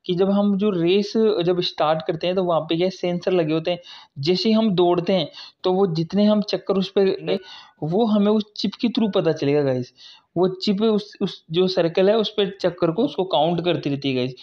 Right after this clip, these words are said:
ओके गाइस, आगे हम देखते हैं। और फिर होता क्या है, जब आप उसमें अगर उसको क्वालिफाई आप कर जाते हो, उसके बाद आपका बॉडी वेट होगा। और आपको पता है गाइस, बॉडी वेट केवल गर्ल्स का ही हो रहा है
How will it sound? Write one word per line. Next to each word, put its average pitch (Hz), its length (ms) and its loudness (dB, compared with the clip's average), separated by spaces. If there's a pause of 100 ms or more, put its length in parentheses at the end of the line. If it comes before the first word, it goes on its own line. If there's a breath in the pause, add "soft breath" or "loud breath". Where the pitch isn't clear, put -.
(480 loud breath)
ओके 165 200 -2
गाइस, 202 220 2
आगे 151 340 -2
हम 190 220 0
देखते 165 320 -2
हैं। 214 100 -2 (420 loud breath)
और 180 300 0
फिर 214 180 -2
होता 196 280 2
क्या 202 220 4
है, 208 260 -2
जब 190 180 0
आप 180 280 0
उसमें 202 300 0 (120)
अगर 170 220 2
उसको 190 340 -4
क्वालिफाई 160 480 2
आप 180 240 2
कर 151 120 0
जाते 143 240 0
हो, 180 80 -2 (140)
उसके 202 260 -2
बाद 180 280 2
आपका 165 320 2
बॉडी 151 360 0
वेट 165 220 2
होगा। 160 220 0 (500 loud breath)
और 156 220 0
आपको 160 280 0
पता 170 220 0
है 185 60 2
गाइस, 190 220 4
बॉडी 156 380 0
वेट 175 280 2
केवल 180 440 2
गर्ल्स 143 300 -2
का 175 100 0
ही 165 60 2
हो 151 80 0
रहा 151 120 2
है 202 100 0